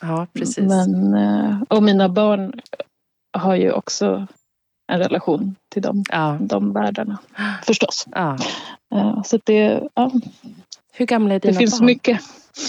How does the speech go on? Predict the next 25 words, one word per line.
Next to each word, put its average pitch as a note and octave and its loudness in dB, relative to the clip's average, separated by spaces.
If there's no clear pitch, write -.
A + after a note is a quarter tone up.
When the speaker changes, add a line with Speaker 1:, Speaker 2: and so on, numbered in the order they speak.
Speaker 2:
Eh, A#3 4
de A3+ 4
är G#3+ 4
nu G3+ 4
fem G3+ 2
och - -8
nio. G#3+ 0
Speaker 1:
Ah. D3+ -8
Åh. E3+ -8
Speaker 2:
Och G#3 0
sen G3+ 2
har G3 4
jag F3+ 4
en F3+ 2
bonus F#3 2
tjugoåring G3+ 0
också, A#3 -8
så G#3+ 0
vi G3+ 2
täcker G#3+ 0
in G#3 2
<laughs> B3+ 2
alla F#3 2
Speaker 1:
Ah, A3+ 2
Speaker 2:
åldrar. D3+ -2